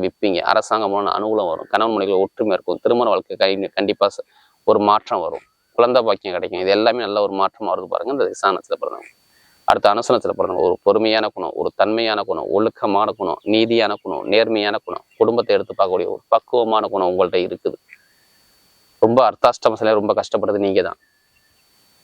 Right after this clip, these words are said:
ரெண்டரை வருஷமா ரொம்ப கஷ்டப்பட்டீங்க. வீட்டுக்காக, குடும்பத்துக்காக ரொம்ப தடைகளை தாண்டி, "என்னடா லைஃப்?" அப்படிங்கிற சிந்தனைக்கு போயிட்டீங்க. இனிமே வீடு வாங்குவீங்க, இடம் வாங்குவீங்க, வண்டி வாங்குவீங்க, வாகனம் வாங்கி, வெளிநாடு போவீங்க, வெளியூர் போவீங்க, படிப்புல ஒரு மாற்றம் வரும், உத்தியோகத்துல உயர் பதவி வரும், எல்லாமே சூப்பரா இருக்கும் பாத்துக்கோங்க.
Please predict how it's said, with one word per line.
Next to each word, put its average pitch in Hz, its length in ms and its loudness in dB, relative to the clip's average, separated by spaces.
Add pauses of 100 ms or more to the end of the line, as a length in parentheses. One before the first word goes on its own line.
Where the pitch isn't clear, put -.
(440)
ரெண்டரை 101 240 4
வருஷமா 127 220 2
ரொம்ப 104 240 0
கஷ்டப்பட்டீங்க. 98 460 -4 (760)
வீட்டுக்காக, 110 380 6
குடும்பத்துக்காக 110 460 2
ரொம்ப 117 280 0 (280)
தடைகளை 104 400 -2
தாண்டி, 104 340 -2 (320)
"என்னடா 107 280 0
லைஃப்?" 120 300 0
அப்படிங்கிற 104 320 -8
சிந்தனைக்கு 98 240 0
போயிட்டீங்க. 92 300 -2
இனிமே 104 220 2
வீடு 107 260 0
வாங்குவீங்க, 92 340 -4
இடம் 104 120 0
வாங்குவீங்க, 95 300 -4
வண்டி 98 220 -8
வாங்குவீங்க, 85 340 -2
வாகனம் 101 240 0
வாங்கி, 90 180 -8
வெளிநாடு 98 360 -4
போவீங்க, 82 200 -8
வெளியூர் 104 300 0
போவீங்க, 85 320 -8
படிப்புல 104 320 2
ஒரு 85 120 0
மாற்றம் 92 320 0
வரும், 92 120 -4
உத்தியோகத்துல 98 340 0
உயர் 104 160 0
பதவி 90 180 2
வரும், 90 100 0
எல்லாமே 98 220 -2
சூப்பரா 107 340 0
இருக்கும் 95 240 -8
பாத்துக்கோங்க. - 340 -10